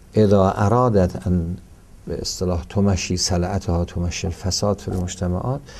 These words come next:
في الدرجة الأولى لابد أن يحاربوا الفكر الديني من جهة، وأصولًا الفكر الخلقي أساسًا. يعني لا يمكنهم الوصول إلى مقاصدهم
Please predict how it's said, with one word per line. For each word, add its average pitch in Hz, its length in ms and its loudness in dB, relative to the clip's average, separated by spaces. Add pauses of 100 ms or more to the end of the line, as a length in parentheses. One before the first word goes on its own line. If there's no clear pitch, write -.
(260)
في - 200 -2
الدرجة 180 680 2
الأولى 117 560 4
لابد 110 480 4
أن 92 220 2
يحاربوا 127 760 0 (1120)
الفكر 143 600 2
الديني 117 460 4
من 107 160 4
جهة، 110 520 0 (1000)
وأصولًا 123 920 4 (240)
الفكر - 760 0
الخلقي 120 840 2 (480)
أساسًا. - 380 -10 (2250)
يعني 123 220 4
لا 160 240 6
يمكنهم 104 800 4
الوصول 98 680 2
إلى 98 320 4
مقاصدهم 107 840 0